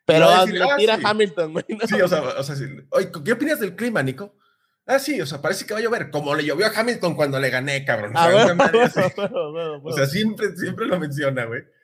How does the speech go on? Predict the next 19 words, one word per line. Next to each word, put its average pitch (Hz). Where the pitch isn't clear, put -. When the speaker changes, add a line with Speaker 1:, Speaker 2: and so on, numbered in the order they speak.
Speaker 1:
Ay. 233
Speaker 2:
Pero, 175
eh, 139
eh, 151
tiene 226
una 277
teo-, -
o 156
sea, 139
tiene 240
una 330
realidad, 156
¿no? 135
A, 123
a -
Hamilton 143
debe 143
de 180
estar, 156